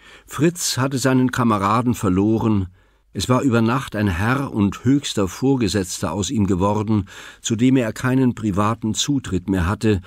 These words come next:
dem er gehorchen und den er mit ihr und ehrwürdiger anreden musste. Doch nahm er, was der Magister über ihn verfügte, als Fürsorge und Zeichen persönlichen Gedenkens auf,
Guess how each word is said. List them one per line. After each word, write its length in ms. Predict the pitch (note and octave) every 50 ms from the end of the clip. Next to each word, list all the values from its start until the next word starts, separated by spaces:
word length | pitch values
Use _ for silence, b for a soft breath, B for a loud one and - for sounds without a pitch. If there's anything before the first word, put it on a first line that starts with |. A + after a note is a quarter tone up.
| B B B B B _
dem 140 | - F#2 G2
er 80 | G#2 G2+
gehorchen 760 | G#2 G2 F2+ F#2+ A2 B2 C3+ D3+ C#3 - - D3+ D3+ D3 C#3
und 240 | - - A2+ G2+ G2+
den 120 | A2 A2 G#2+
er 80 | G#2
mit 220 | G2+ G2+ F2+ - - -
ihr 460 | A2+ B2 C3+ D3 D3 D3 C#3+ C3+ -
und 260 | G#2 F#2+ F#2+ F2+ - b b b b b -
ehrwürdiger 800 | A#2 A#2 C3 C3+ C3 G2 F2+ G2+ G2+ G2+ F#2 G2 F2 F#2 F2 F2 -
anreden 540 | - A2 A#2 A2+ G#2+ F2 F2+ F2+ D#2 E2 E2
musste. 500 | E2 E2+ E2+ - - - F2 D#2+ D#2 - _ _ _ _ _ _ _ _ _ _ _ B B B B B B B B
Doch 160 | B A#2 G#2 A2+
nahm 380 | A#2+ C3 C3 D3 E3+ F3+ D3+
er, 340 | - D3+ D3+ D#3+ D#3+ D#3 C3+
was 200 | D3 D#3 - -
der 100 | E3 D3+
Magister 480 | C#3+ C3+ B2 C#3 C#3 - - - C3 G#2+
über 240 | D#2+ A#2 G2+ A#2+
ihn 160 | - A#2+ A#2 A2
verfügte, 720 | - A2+ F#2+ - - B2 B2 B2+ - - C3 B2 B2 A2+ - b b b b
als 320 | - G#2 A2+ A2 - -
Fürsorge 920 | - - - - D#3 E3 E3+ D#3+ B2+ C3 B2+ C3+ C#3 C3+ C#3+ B2+ C3 G#2+
und 160 | F2 A2+ G2+
Zeichen 480 | - - A#2 G2+ G#2 A2 - - A#2+ G#2+
persönlichen 640 | - G#2+ G2 E2+ G2 G#2 A#2 A2+ A2 - - G#2+ F#2+
Gedenkens 640 | G#2 F#2 G#2+ A2+ A#2 A#2 G2 - G2 F2+ E2+ -
auf, 480 | E2+ F2+ F2+ F#2+ G2 G2 - - -